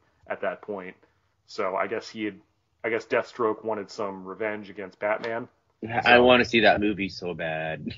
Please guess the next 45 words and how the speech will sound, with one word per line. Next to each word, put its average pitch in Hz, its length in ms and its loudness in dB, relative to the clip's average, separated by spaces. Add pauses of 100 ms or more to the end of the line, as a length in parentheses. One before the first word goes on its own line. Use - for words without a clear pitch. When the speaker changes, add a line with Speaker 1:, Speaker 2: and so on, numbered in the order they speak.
Speaker 2:
<laughs> - 380 8
Speaker 1:
So, 135 260 8 (260)
but 143 180 6
yeah, 147 280 8 (120)
that 180 240 6
was 170 200 2
the 151 100 -2
movie 143 360 0
that 117 160 -2
we 123 140 -6
were 120 120 -6
supposed 113 340 -6
to 95 60 -14
have. - 360 -2 (520)
Speaker 2:
Right. 82 300 -6 (420)
Yep. 92 240 -6
Speaker 1:
For 123 120 0
one 156 200 6
reason 147 360 4
or 127 280 2
another, 143 640 6
um, 117 540 4 (960)
maybe 120 260 -4
it 113 140 -8
came 120 320 -8
with, 107 300 -8
uh, 101 240 -4
with 110 160 -12
management 120 460 -6
at 104 100 -12
Warner 135 240 -4
Brothers. 127 480 -2 (340)
I'm 135 120 -2
not 143 180 4
sure 135 160 0
what 113 160 0
happened. 107 460 2
I 104 60 -6
think, 110 300 -6
uh, 104 300 -2 (520)
Speaker 2:
It's 110 140 -6
Speaker 1:
maybe 147 120 2
Speaker 2:
a 160 40 6
hundred 175 180 4
percent 113 360 -4